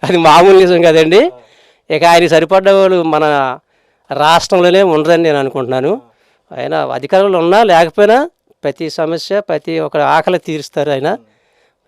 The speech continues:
ఏనాడు ఎనీ టైమ్ ఎప్పుడు వంటలు జరుగుతూనే ఉంటాయి, టిఫిన్లు భోజనాలు అన్నీ జరుగుతూ ఉంటాయి.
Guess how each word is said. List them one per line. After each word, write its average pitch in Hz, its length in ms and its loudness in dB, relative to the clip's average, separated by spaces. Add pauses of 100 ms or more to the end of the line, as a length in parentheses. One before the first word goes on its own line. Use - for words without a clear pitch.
ఏనాడు 160 480 -2
ఎనీ 156 220 0
టైమ్ 170 380 0
ఎప్పుడు 151 680 -4
వంటలు 139 300 -6
జరుగుతూనే 143 460 -4
ఉంటాయి, 135 360 -6
టిఫిన్లు 131 640 -10
భోజనాలు 131 500 -8
అన్నీ 147 260 -12
జరుగుతూ 135 320 -10
ఉంటాయి. 131 340 -16